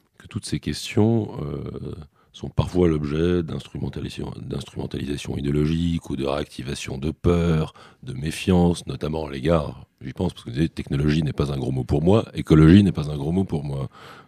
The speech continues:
Euh, malgré tout, en arrière-fond de ces débats, on sent que, ou dans les tréfonds de, de l'âme, il y a une opposition qui se met en place,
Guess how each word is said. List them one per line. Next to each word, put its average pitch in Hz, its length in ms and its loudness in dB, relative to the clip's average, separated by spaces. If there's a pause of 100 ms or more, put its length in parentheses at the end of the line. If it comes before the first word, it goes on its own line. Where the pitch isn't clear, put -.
(100)
Euh, 67 600 -4 (840)
malgré 95 420 2
tout, 170 200 2
en 110 100 6
arrière-fond 85 520 -2
de 87 80 -8
ces 80 100 -6
débats, 92 440 -4 (600)
on 101 180 2
sent 170 300 2
que, 98 720 4 (340)
ou 95 80 2
dans 95 120 6
les 92 100 2
tréfonds 113 480 4
de, 85 580 -4
de 87 160 -6
l'âme, 135 360 6
il 107 40 0
y 101 40 2
a 95 40 0
une 92 120 0
opposition 95 480 0
qui - 120 -12
se - 120 -8
met 120 60 2
en 135 100 4
place, 110 440 2